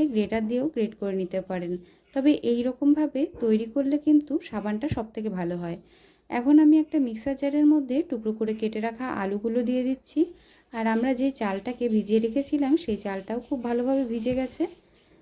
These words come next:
দেখুন কত সুন্দরভাবে চালটা ভিজে গেছে, চালটা একদম নরম হয়ে গেছে। এখন এই চালটাকে ওই মিক্সার জারে দিয়ে দেব, দিয়ে আলুর সাথে ভালোভাবে মিহি করে বেটে নেব।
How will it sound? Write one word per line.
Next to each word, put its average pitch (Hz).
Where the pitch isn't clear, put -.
দেখুন 233
কত 220
সুন্দরভাবে 269
চালটা 214
ভিজে 220
গেছে, 240
চালটা 196
একদম 208
নরম 202
হয়ে 247
গেছে। 247
এখন 220
এই 214
চালটাকে 247
ওই 311
মিক্সার 220
জারে 226
দিয়ে 226
দেব, 233
দিয়ে 254
আলুর 220
সাথে 277
ভালোভাবে 233
মিহি 226
করে 330
বেটে 196
নেব। 165